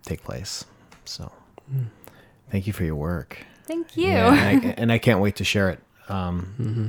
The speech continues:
Speaker 1: you know, with, with people who are listening to what we're doing and publicizing it through,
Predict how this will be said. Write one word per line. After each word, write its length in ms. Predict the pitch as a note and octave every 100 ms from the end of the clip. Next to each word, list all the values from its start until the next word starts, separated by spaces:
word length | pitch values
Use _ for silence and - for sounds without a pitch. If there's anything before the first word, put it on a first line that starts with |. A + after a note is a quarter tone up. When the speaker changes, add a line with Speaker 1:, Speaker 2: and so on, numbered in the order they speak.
| -
Speaker 1:
you 60 | G2
know, 100 | F2+
with, 240 | F2+ F2
with 160 | F#2+ F#2
people 220 | A2 F#2+
who 60 | F#2+
are 120 | F#2
listening 500 | F2+ - G2 F#2+ F#2 - - - - -
to 100 | G#2+
what 60 |
we're 120 | G2+ F#2+
doing 260 | F#2+ F2+
and 80 | F2+
publicizing 600 | - F2+ - F2+ E2+ F2+
it 100 | E2+
through, 400 | - F2 E2+ D#2+